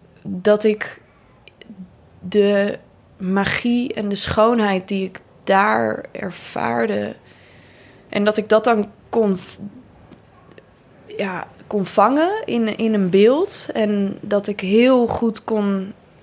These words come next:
vastleggen wat, wat er op dat moment door mijn hart ging. Dat merkte ik wel dat ik getriggerd was van, "Oh, dit is eindelijk een taal die ik kan spreken.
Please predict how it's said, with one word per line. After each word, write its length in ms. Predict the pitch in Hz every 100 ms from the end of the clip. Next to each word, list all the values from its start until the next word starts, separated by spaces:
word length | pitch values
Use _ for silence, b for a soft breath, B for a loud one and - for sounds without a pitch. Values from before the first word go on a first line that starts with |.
| -
vastleggen 760 | - - 226 233 - 208 196 202
wat, 240 | 196 196 - 202
wat 180 | 202
er 180 | 202 202
op 160 | 214 185
dat 120 | 196
moment 300 | 196 190 190
door 120 | 190
mijn 160 | 185 180
hart 220 | 180 240
ging. 420 | - 240 247 233
Dat 140 | 208 220 -
merkte 540 | 190 208 285 320 -
ik 80 | 254
wel 320 | 277 294 302
dat 140 | 269
ik 120 | 247 -
getriggerd 520 | - 247 254 196 170
was 240 | - 175
van, 220 | - 185 - _
"Oh, 460 | - 160 160 165 170 b b b b b b _ _ _ - _ _ _
dit 260 | - 247 277
is 140 | 262
eindelijk 480 | 220 240 262 262 247
een 120 | 226
taal 380 | 220 214 226 226
die 180 | 214 226
ik 140 | 214
kan 200 | - 208
spreken. 720 | 202 - 233 233 220 196 196